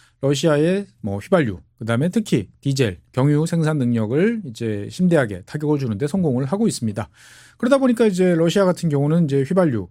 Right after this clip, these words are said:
그리고 경유 모두 다 이제 부족한 이제 상태가 되고 있고, 부족하다 보니까 해외에서 이제 수입을 하는 그런 일이 벌어졌죠.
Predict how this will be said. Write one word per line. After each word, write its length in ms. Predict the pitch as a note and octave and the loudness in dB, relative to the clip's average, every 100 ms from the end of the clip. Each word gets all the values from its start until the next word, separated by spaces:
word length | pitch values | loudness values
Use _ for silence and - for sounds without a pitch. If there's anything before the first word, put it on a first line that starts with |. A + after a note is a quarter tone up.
| _ | _
그리고 280 | B2+ A#2+ F3+ | -6 -4 -2
경유 380 | C3 B2 F#2+ F#2+ | 0 0 0 -4
모두 240 | A#2 A#2+ | -6 -2
다 100 | C3+ | -2
이제 140 | C3 A#2 | -2 -2
부족한 460 | C#3 D#3 A#2+ F2+ G#2 | -2 -2 -2 -4 -8
이제 140 | A2+ G#2 | -10 -8
상태가 340 | D3 D3 D3+ | -6 -2 -2
되고 240 | A#2+ B2+ C3+ | 0 -2 -2
있고, 320 | - C3+ F#2 | -2 -6 -4
부족하다 360 | D3+ G#3 A#3+ B3 | -2 0 2 2
보니까 440 | G3+ C3+ F#3 C3 - - | 2 0 -2 -2 -4 -2
해외에서 360 | A#3 B3 G#3+ | 2 2 2
이제 160 | E3+ B2+ | 0 -2
수입을 400 | - C4 B3 E3 | 0 0 2 2
하는 220 | B2+ F#2+ - | 0 -2 -4
그런 240 | C3 F#3 | 0 2
일이 120 | C#3 | 2
벌어졌죠. 520 | D3 D#3 D#3 - A#2+ | 0 -2 -4 -6 -8